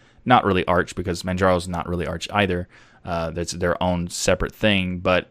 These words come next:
it's, uh, the same approach with the same tooling and that kind of thing. So it's pretty interesting. If you haven't checked it out, it's definitely worth trying, at least to try out both, like, to see the experience between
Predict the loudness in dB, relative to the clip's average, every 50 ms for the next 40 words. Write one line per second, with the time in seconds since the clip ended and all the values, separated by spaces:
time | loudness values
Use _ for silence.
0 | -4 -4 -4 -4 -2 -2 0 2 2 2 0 -2 -4 -4 -2 0 2 4 4 4
1 | 6 4 4 2 0 -2 -2 0 2 2 2 2 0 -4 -8 -6 -4 -4 -2 -2
2 | -2 0 -2 -2 -2 0 0 2 2 2 0 -2 -4 -4 -6 -6 -4 -4 -4 -4
3 | -6 -8 -8 -8 -10 -10 -10 -10 -10 -8 -10 -8 -8 -6 -8 -8 -10 -16 -20 -20
4 | -20 -18 -4 2 4 4 4 4 6 8 10 10 10 10 8 4 0 0 -2 -2
5 | 0 2 2 2 0 -4 -10 -16 -14 -4 -4 -2 0 2 4 4 4 4 2 0
6 | 0 0 0 0 0 0 2 0 0 0 -2 -6 -6 0 2 2 2 2 0 0
7 | 2 0 0 0 -2 -2 -2 0 0 0 -2 -4 -8 _ -20 -20 -20 -20 _ -12
8 | -6 0 2 4 4 2 0 -4 -8 -12 -20 -14 -6 -4 -4 -2 0 0 2 2
9 | 2 0 -2 0 0 0 0 0 -2 -4 -4 -4 -4 -6 -6 -4 -2 -2 -2 -2
10 | -4 -6 -6 -6 -4 -4 -4 -6 -8 -10 -8 -6 -6 -4 -4 -6 -8